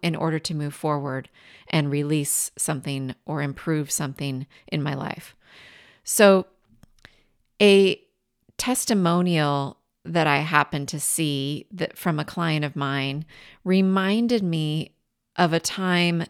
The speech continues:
that I did a guided meditation that was beautiful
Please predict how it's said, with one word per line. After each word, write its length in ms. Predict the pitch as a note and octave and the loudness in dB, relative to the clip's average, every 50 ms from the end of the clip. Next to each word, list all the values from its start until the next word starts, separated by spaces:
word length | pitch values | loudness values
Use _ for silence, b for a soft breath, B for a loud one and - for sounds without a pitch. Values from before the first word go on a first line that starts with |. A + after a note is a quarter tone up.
| _ | _
that 160 | - F3 E3+ D#3+ | -4 -2 0 0
I 100 | D#3+ D#3+ | 0 0
did 180 | - E3 D#3 | 0 0 0
a 120 | D#3 D#3 D3+ | 0 0 2
guided 340 | - D3+ D#3 D3+ D#3 D#3 | 2 2 2 2 0 0
meditation 640 | D#3 D#3 D3 D3 - - F3 D3 D3+ - - D3 C#3+ C#3+ | -2 -4 -4 -2 -4 -4 -4 -2 -2 -2 -4 -4 -4 -4
that 160 | C#3+ - - | -6 -4 -4
was 140 | D#3+ D3+ - | -6 -6 -6
beautiful 840 | _ - F3 F3+ G3 G#3 F#3 - - E3 D3+ D3+ D#3 D3 - - | _ 0 2 2 4 2 2 0 -2 0 0 2 0 -2 -4 -8